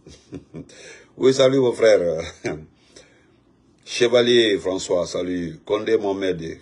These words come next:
Condé, Condé Diarra, cent quarante-quatre, bou, bou, bou, bou. Zidane, ah, lui, c'est mon parent. Zidane, c'est mon parent. Bakabiro, comment vas-tu, mon champion des champions ? Sangaré Kassil,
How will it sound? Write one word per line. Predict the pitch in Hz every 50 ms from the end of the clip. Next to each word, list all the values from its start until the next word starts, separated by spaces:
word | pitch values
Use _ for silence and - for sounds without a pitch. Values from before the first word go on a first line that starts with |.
| _ _
Condé, | - - 87 87 85 90 87 -
Condé | - 95 90 87 85 95
Diarra, | 87 - 90 87 85 87 85 85 76 76 80 78 78
cent | - - - 80 80
quarante-quatre, | 78 - 80 82 80 80 78 - 82 85 82
bou, | 78 - 90 87
bou, | 82 - - -
bou, | - - - -
bou. | 143 - - - - - _ _ _ _ _ _ _ _ _ _ _ -
Zidane, | - 85 95 95 104 101 95 90
ah, | 82 87 85 80
lui, | 80 82 87
c'est | 85 - -
mon | 76 78 76
parent. | 69 71 - 80 82 82 76 - 67 - - - - _
Zidane, | - 85 85 90 90 90
c'est | 82 - -
mon | - 80 65
parent. | 65 - - - 69 76 71 69 - _ _ _ _ _ _ _ _ _ _ _ _ _ _ _ _ _ _ _
Bakabiro, | - - 120 - 135 120 120 127 120 113 107
comment | - 117 113 117 113
vas-tu, | 107 113 107 - - 107 110 110 113 110
mon | 98 95 95 92 -
champion | 90 - - 95 90 87 - - 98 90
des | 87 85
champions ? | - - 87 85 - - 71 69 - - _ _ _ _ _ _ _ _ _ _ _ _ _ - - - _ _ _ _ _ _ _ _ _ _ _ _ _ _ _ _ _ _ _ _ _ _ _ _ _ _ _ _ _ - - - _ _ _ _ _ _ _ _ _ _ _ _ _ _ _ _ _ _ _ _ _ _ _ _ _ _ _ _ _ _ _ _ _
Sangaré | - - - 113 113 113 117 113 113 110 110
Kassil, | - 101 92 - - 98 92 80 80